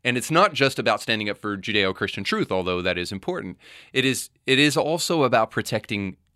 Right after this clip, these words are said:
these athletes who are going after accolades and awards that will ultimately be emotionally unfulfilling. I spoke about this in the past when Leah Thomas was doing his thing, or Michael Thomas, whatever his name is,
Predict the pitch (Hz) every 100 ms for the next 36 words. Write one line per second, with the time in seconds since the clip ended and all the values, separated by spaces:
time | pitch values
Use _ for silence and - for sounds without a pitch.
0 | _ _ _ _ _ - 110 110 - 123
1 | 131 92 85 - - - 123 110 104 110
2 | 110 107 107 123 165 147 - 104 104 101
3 | - 104 - 104 98 95 87 87 98 98
4 | 95 90 92 - 135 143 120 104 - 98
5 | 117 113 - 101 107 135 135 107 - 107
6 | 104 92 - 117 101 - - - - -
7 | - 120 - 185 143 107 113 - 107 92
8 | 135 113 - 98 95 120 - 104 95 87
9 | - 92 90 85 90 101 95 104 131 -
10 | 82 82 82 90 98 85 - 87 87 -
11 | 92 82 85 82 92 87 95 101 87 -